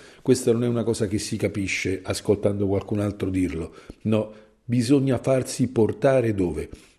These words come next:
In disparte, dice qui, su un monte alto, cioè in un luogo dove si è fuori dalla pianura, fuori dall'orizzontale, fuori dal terra-terra. Bisogna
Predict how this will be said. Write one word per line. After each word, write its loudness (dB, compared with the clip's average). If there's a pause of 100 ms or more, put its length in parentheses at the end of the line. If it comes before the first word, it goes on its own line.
In 4
disparte, -2
dice -6
qui, -6 (380)
su 2
un 2
monte 2
alto, -2
cioè 0
in 2
un -2
luogo 2 (320)
dove 4
si 0
è 2 (280)
fuori 2
dalla -2
pianura, 2 (800)
fuori 4
dall'orizzontale, 4
fuori 0
dal -2
terra-terra. 2
Bisogna 0